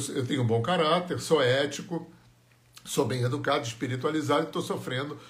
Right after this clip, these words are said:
porque eu fiz você sofrer. Pum, legal. Tudo tem um limite também nessa área, né? É, é, é. Agora, se isso cresce como um fogo demolidor, como um, uma corrosão dentro de mim, e eu fico dentro de uma espiral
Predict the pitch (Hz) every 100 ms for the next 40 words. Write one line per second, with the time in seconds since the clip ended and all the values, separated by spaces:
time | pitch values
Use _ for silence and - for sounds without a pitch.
0 | - 165 131 - 170 147 160 - - 185
1 | - 175 202 - - - 175 180 208 180
2 | 160 160 131 123 95 - - _ - 202
3 | - 165 131 117 110 117 - 110 107 107
4 | 107 113 143 110 98 90 87 82 - _
5 | _ - 110 143 - - _ _ _ _
6 | _ _ _ _ _ 110 110 - 107 104
7 | 117 113 143 143 147 143 - - - -
8 | 190 170 165 262 285 - - - 117 -
9 | 127 117 120 113 - - 95 85 - -
10 | - - _ - 156 147 127 110 - 156
11 | 170 123 113 113 117 101 87 117 113 -
12 | 131 123 120 - - - _ - 127 120
13 | 175 156 143 127 107 92 160 175 127 131
14 | 135 117 110 101 127 143 120 113 - 156
15 | 165 139 110 131 160 143 117 107 120 127
16 | - - 113 98 113 117